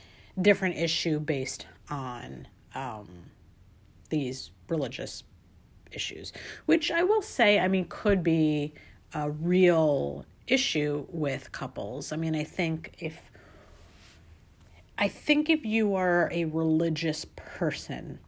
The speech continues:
it would be difficult to marry outside of the religion because of your religious beliefs, unless that person is willing to maybe convert or just kind of go with whatever you do. That's a different, that's a different issue.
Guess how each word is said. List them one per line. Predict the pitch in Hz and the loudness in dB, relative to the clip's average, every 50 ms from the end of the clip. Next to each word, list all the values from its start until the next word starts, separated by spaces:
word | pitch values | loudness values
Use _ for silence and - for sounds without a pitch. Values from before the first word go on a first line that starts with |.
| - - - - - | -20 -20 -20 -14 -6
it | - 175 | -4 0
would | 165 160 156 151 | 2 2 2 2
be | 156 151 | 2 -2
difficult | 147 - - 165 165 165 - 175 160 - - 160 151 139 - - - | -2 0 0 0 0 0 0 -4 -6 -4 -2 -2 -2 -2 -2 -6 -10
to | - - 160 147 147 143 135 - - - | -8 -4 -2 -2 -2 -2 -4 -6 -8 -6
marry | 160 156 139 135 135 135 131 - | -4 -2 -2 -2 -2 -4 -4 -6
outside | - - 135 135 - - - 135 131 131 143 | -8 -10 -10 -8 -8 -8 -6 -6 -6 -4 -4
of | 147 151 160 | -4 -4 -2
the | 180 | -2
religion | 175 196 196 214 220 214 214 - 254 269 269 | 0 0 0 0 0 -2 0 -2 -2 -2 -2
because | 254 - 180 160 - - 160 135 139 131 135 135 | -4 -6 -6 -8 -4 0 0 0 0 0 -4 -6
of | - 139 135 139 | -8 -8 -8 -6
your | 147 143 | -6 -6
religious | 131 131 131 135 127 135 139 139 | -4 -4 -4 -6 -6 -8 -10 -12
beliefs, | - - - 139 139 156 165 185 185 180 180 - - - | -10 -6 -4 -4 -2 0 2 4 4 4 2 0 -4 -2
unless | 180 180 180 180 175 165 165 160 - - | 0 2 4 4 4 2 0 -2 -4 -4
that | 151 156 160 160 170 165 | 0 2 4 4 4 2
person | - - - 156 135 - - - 131 135 135 127 123 | -2 -2 0 0 0 0 -2 -4 -6 -6 -8 -8 -8
is | - - 147 151 | -8 -8 -8 -6
willing | 143 151 143 139 139 135 135 131 | -4 -4 -4 -4 -4 -6 -8 -8
to | - - 147 | -8 -6 -6
maybe | 131 127 123 120 | -4 -6 -6 -8
convert | - - - 139 147 180 185 185 175 170 156 - | -10 -10 -10 -4 2 6 8 8 8 8 6 4
or | 151 160 151 147 | 2 2 2 2
just | 147 156 139 - - | 0 -2 -4 -4 -6
kind | - - 131 131 127 | -8 -6 -6 -6 -6
of | 135 - | -8 -8
go | - 135 123 | -6 -6 -6
with | 120 131 - - - | -6 -8 -10 -10 -10
whatever | - - 110 - 120 | -8 -8 -8 -8 -8
you | 113 - | -10 -10
do. | - - - - - - - - - - - | -12 -12 -14 -16 -18 -20 -20 -20 -20 -10 -2
That's | - 165 156 - - 160 | 0 0 2 2 0 -4
a | |
different, | 143 - - - - 113 107 101 - 143 | -6 -6 -8 -10 -12 -14 -14 -14 -12 -8
that's | 156 143 135 - - | -6 -6 -6 -6 -8
a | 135 | -10
different | 131 - - 127 - - - 156 - | -10 -12 -12 -14 -12 -14 -16 -14 -12
issue. | - - - | -12 -12 -12